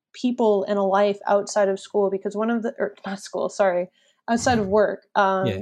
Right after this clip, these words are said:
Speaker 1: because, uh, you know, those are the people that you can bounce things off of, get feedback from, n-, not, not in terms of, like,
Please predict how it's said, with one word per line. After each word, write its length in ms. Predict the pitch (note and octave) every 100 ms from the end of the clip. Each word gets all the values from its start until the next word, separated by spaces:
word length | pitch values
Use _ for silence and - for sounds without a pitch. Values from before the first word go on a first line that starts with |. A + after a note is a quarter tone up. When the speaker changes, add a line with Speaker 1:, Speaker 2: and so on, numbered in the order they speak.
| G3+
Speaker 1:
because, 600 | A3+ - A#3 A#3 G#3 - _ _ _ _ _
uh, 60 | C#4 - C#3
you 140 | C4
know, 280 | C4+ A#3+ G3+ - -
those 220 | C4 C4
are 60 |
the 100 | C#4
people 240 | B3+ B3+ B3
that 120 | A3
you 80 | G#3+
can 160 | G#3+
bounce 320 | G3 G3+ G3+ -
things 260 | G3 F#3+
off 280 | F#3+ F#3+ F#3+
of, 300 | G3 F#3+ F3+
get 240 | G3 G3 G3 -
feedback 420 | G3 F3+ F#3+ - _
from, 440 | G3 F#3+ F#3 F#3 -
n-, 200 | A3+ A#3
not, 200 | A#3 A3+
not 340 | A3+ A3+ A3 G#3 _ _
in 240 | G#3+ G3+
terms 360 | G3+ - G3+ F#3
of, 100 | F#3+
like, 220 | F3+ F3